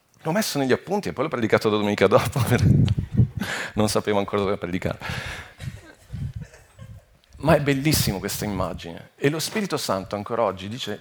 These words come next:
proprio lui è il Paracletos, è uno che si mette, è, che è in grado di mettersi a fianco, di abbracciarci, di, di starci vicino,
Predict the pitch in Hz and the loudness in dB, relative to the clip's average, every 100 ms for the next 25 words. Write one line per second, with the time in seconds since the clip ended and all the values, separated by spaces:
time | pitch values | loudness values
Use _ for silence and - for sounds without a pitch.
0 | - 156 151 - 147 98 - 117 117 - | -8 -6 -4 -2 0 0 2 2 4 2
1 | 95 - - 104 120 156 165 - 110 - | -2 -2 -8 -8 -8 -6 -6 -6 -6 -4
2 | - 113 123 - - 127 - - _ - | -4 -4 -6 -6 -6 -6 -6 -16 _ -6
3 | 110 - 131 107 120 123 139 143 143 98 | -6 -2 -2 0 0 0 -2 -4 -8 -4
4 | 101 95 - - - 117 - 120 113 - | -2 -4 -8 -16 -10 -8 -4 -4 -4 -4
5 | 113 - 101 71 82 - 104 139 - - | -4 -4 -6 -6 -8 -12 -12 -12 -16 -20
6 | - - - - 139 120 127 127 - - | -20 -20 -20 -6 -6 -2 0 0 -2 -4
7 | 87 85 - - 127 127 - - - - | -4 -4 -8 -10 -10 -12 -16 -20 -20 -18
8 | - 101 113 107 101 101 120 - 147 - | -10 -2 0 2 0 -2 -4 -4 -6 -4
9 | 160 139 - 165 151 98 85 | -4 -2 -2 -2 -2 -2 -4